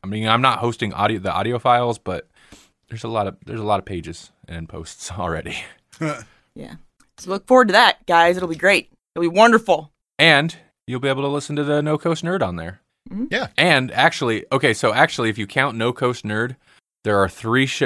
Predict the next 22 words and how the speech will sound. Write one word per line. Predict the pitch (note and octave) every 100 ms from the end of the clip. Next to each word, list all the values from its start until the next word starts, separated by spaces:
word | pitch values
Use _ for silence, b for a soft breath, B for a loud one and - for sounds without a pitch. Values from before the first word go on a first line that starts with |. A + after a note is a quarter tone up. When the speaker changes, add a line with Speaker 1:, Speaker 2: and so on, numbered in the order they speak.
| -
Speaker 1:
three | - B2+ B2+
new | B2 A2+
shows | - G#2 F#2 E2+ - - _ _
that | F#2+ F2
join | G#2 G2+
the | F#2+
network | F#2+ F#2+ F#2 F2 -
that | F2+ F2+
I've | F2+
just | - F#2+ -
been | F#2+ F2
waiting | F2+ F#2 F#2
to | F2+
announce | E2+ E2+ E2 - -
until | E2 - E2
what | E2
we, | - -
I |
launch | E2+ E2+ E2 -
the | D#2+
new | E2+
site. | E2+ D#2+ D2+